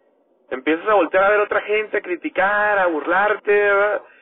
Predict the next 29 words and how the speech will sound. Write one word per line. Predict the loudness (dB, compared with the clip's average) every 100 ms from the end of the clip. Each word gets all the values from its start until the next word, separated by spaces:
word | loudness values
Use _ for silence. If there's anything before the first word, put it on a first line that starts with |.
| _ _ -18 -8
¿Por | -4 -2
qué? | -2
Porque | -2 -2 0
ves | 0 2
a | 2
otros | 4 2 0 -4
que | -2 -6
siguen | -4 -4 -2
en | 0
movimiento, | 0 0 0 0 -2 -4 0
a | 2
otros | 2 -2
que | -4 -8
sí | -2
se | -2
atrevieron. | 0 0 2 4 2
Es | 0 -4
como, | -6 -2
por | 0
ejemplo, | -2 0
ahorita, | 0 0 -2 -2
tanta | 0 -2 -4
gente | -4 -6 -4
que | 0
ha | 0
entrado | 0 0 0
a | 0
esta | -2
empresa, | -4 0 0 0 -6